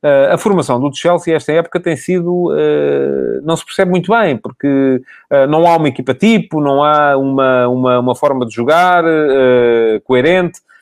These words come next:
e acho que aí o Frank Lampard estava a falhar. Segunda questão, tem a ver com a tradicional falta de paciência de Roman Abramovich. Abramovich despediu o Mourinho duas vezes.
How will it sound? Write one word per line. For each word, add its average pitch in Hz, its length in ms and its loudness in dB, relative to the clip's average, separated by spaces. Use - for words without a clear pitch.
e 131 160 0
acho 156 180 0
que 143 100 -6
aí 160 220 0
o 156 120 0
Frank 143 280 -4
Lampard 151 360 -4
estava 143 520 0
a 147 60 0
falhar. 90 340 -4
Segunda 240 340 0
questão, 104 360 -2
tem 165 200 0
a 147 40 2
ver 170 260 0
com 185 420 0
a 151 360 0
tradicional 151 720 -2
falta 147 380 -2
de 131 100 -16
paciência 135 560 -6
de 120 80 -4
Roman 120 340 -2
Abramovich. 87 800 -4
Abramovich 107 540 -4
despediu 190 300 -2
o - 20 4
Mourinho 190 320 2
duas 202 240 2
vezes. 135 420 -2